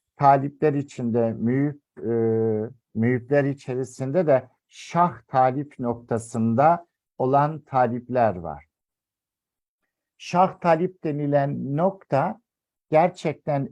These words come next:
edinimini çok güzel yaptığı için bu nokta itibariyle pirinin maneviyatına, hakkın maneviyatına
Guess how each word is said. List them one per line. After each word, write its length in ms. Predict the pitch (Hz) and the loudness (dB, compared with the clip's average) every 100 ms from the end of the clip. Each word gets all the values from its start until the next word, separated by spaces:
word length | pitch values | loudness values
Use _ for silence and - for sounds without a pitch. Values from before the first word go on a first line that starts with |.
| - | -4
edinimini 720 | 123 139 135 139 143 147 143 | -2 0 0 0 0 -4 -4
çok 320 | 180 175 - | -4 -6 -8
güzel 380 | 123 127 120 127 | -4 -2 0 2
yaptığı 440 | 127 127 _ 190 | 2 0 _ -4
için 640 | 226 196 - 131 113 123 - _ _ | -2 -4 -6 -4 -4 -4 -12 _ _
bu 120 | 165 170 | -2 0
nokta 380 | 175 - 165 | 0 0 0
itibariyle 1120 | 139 139 - - 135 135 135 180 147 135 185 - _ _ _ | 0 -2 -10 0 4 6 6 2 2 0 0 -2 _ _ _
pirinin 580 | - 151 151 175 185 170 | -8 -6 -2 -2 0 0
maneviyatına, 1000 | 143 139 139 135 135 139 139 - 139 123 | 2 2 0 -2 0 0 0 -4 -6 -6
hakkın 480 | 160 165 _ 165 | -6 -8 _ -4
maneviyatına 1120 | 156 139 131 131 135 131 139 135 - 156 190 | -2 0 0 -2 -2 0 0 0 -2 -2 -2